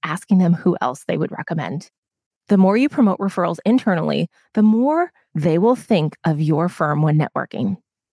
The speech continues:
You want A I's help here? Set up an automation to send a text or an email to those you just spoke with to ask for a referral. Don't miss out on the talented people in their network.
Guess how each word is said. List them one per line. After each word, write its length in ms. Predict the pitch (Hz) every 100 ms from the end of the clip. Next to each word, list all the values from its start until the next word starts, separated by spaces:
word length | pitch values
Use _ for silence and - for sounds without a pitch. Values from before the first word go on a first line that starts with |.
| _
You 120 | -
want 160 | 151 156
A 140 | 185
I's 180 | 208 220
help 240 | 247 262 -
here? 260 | 330 370 _ _ _ _ -
Set 240 | - 190
up 120 | 214
an 100 | 233
automation 680 | 226 220 208 208 - 180 156 -
to 100 | -
send 340 | - 202 190
a 40 | 202
text 380 | - 214 - -
or 140 | 190
an 100 | -
email 420 | 190 190 214 254 - _ _ _
to 100 | 226
those 380 | 175 196 240 208
you 120 | 233
just 320 | 214 214 -
spoke 380 | - 170 220 -
with 400 | - - - - _ _ _
to 100 | - -
ask 260 | 170 -
for 160 | - 160
a 40 |
referral. 560 | 156 160 - - - - _ _ _ 180
Don't 260 | 214 233
miss 220 | 254 262
out 180 | 226 196
on 100 | 190
the 80 | 175
talented 520 | - 180 180 190 190
people 320 | - 156 - -
in 160 | 175
their 180 | 165 156
network. 560 | 160 156 160 127 151